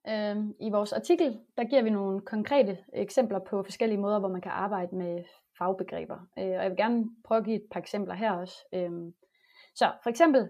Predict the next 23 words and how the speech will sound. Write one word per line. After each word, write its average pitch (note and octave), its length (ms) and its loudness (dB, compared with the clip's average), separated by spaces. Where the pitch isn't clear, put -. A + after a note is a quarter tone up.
kan A3+ 120 0
man G3+ 100 0
arbejde G#3 380 4
med G3 80 -4
fagbegreber G3+ 640 2
gennem F#3+ 400 -2
refleksion. A#3 640 -2
Øh, F#3 420 -6
i G3 60 -4
et G3 120 -4
forløb A#3 280 2
med G3 100 -4
dans G3+ 240 -2
og - 80 -8
udtryk A3+ 400 -4
kan G#3+ 100 2
man F#3 120 0
i F3+ 60 0
starten A#3+ 340 4
af F#3 60 -2
undervisningen G#3+ 680 -2
for - 60 -16
eksempel F#3 420 -2